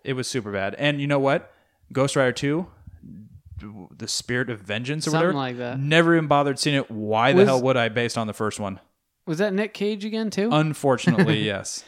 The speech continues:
Speaker 1: And I
Speaker 2: Man.
Speaker 1: remember that one, like, probably even registered lower
Speaker 2: Uh.
Speaker 1: on the critical reception.
Speaker 2: I don't know how.
Speaker 1: Ghost Rider sucked hard nuts.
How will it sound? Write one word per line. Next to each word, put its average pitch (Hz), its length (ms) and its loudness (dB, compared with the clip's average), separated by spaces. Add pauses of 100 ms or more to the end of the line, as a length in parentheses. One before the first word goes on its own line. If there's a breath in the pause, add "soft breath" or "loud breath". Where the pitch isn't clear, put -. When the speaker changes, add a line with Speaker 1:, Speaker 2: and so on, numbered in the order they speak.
(280 soft breath)
Speaker 1:
And 131 100 -4
I 135 40 0
Speaker 2:
Man. 143 80 2
Speaker 1:
remember 151 200 4
that 135 140 2
one, 135 140 0
like, 120 180 -4
probably 123 260 2
even 117 180 -2
registered 113 440 -2
lower 110 640 0 (240 loud breath)
Speaker 2:
Uh. 123 280 -10
Speaker 1:
on 107 140 -6
the 107 80 -6
critical 110 320 -4
reception. 101 540 -6
Speaker 2:
I 135 120 0
don't 139 160 -2
know 147 140 -2
how. 143 360 -2
Speaker 1:
Ghost 135 260 2
Rider 113 340 -2
sucked - 580 -4 (200)
hard 104 440 -6
nuts. 92 420 -10